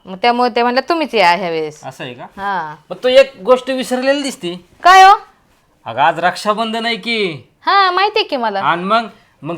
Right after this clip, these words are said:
Speaker 2: त्याच्यामुळे तिने फोन केलता की सुवर्णापाशी मी सांगितलंय की रक्षाबंधनला निवाला पाठवून दे आणि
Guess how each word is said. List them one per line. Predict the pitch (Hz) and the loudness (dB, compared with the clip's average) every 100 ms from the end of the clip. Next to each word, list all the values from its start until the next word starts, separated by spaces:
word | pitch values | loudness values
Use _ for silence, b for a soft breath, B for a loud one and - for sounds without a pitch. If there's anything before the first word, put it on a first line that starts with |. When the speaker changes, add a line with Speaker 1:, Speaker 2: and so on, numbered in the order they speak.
| - | -6
Speaker 2:
त्याच्यामुळे | 175 170 190 208 | -6 -4 -4 -4
तिने | 226 247 226 | -6 -8 -8
फोन | 185 226 202 | -6 -4 -2
केलता | 190 165 170 196 240 392 _ _ _ _ _ _ - | -2 -2 2 2 2 -6 _ _ _ _ _ _ -12
की | 175 220 233 233 _ _ _ _ _ _ | -8 -6 -8 -14 _ _ _ _ _ _
सुवर्णापाशी | 180 190 196 196 196 | -6 -4 -4 -8 -8
मी | 196 196 | -8 -4
सांगितलंय | 208 202 196 190 156 98 _ _ _ _ _ - | -4 -4 -6 -6 -10 -12 _ _ _ _ _ -12
की | |
रक्षाबंधनला | 165 180 185 170 180 175 175 185 | -10 -10 -10 -8 -8 -8 -6 -6
निवाला | 196 180 175 | -4 -4 -4
पाठवून | 175 185 180 180 165 | -2 -4 -6 -10 -8
दे | 175 | -4
आणि | 185 190 | -4 -4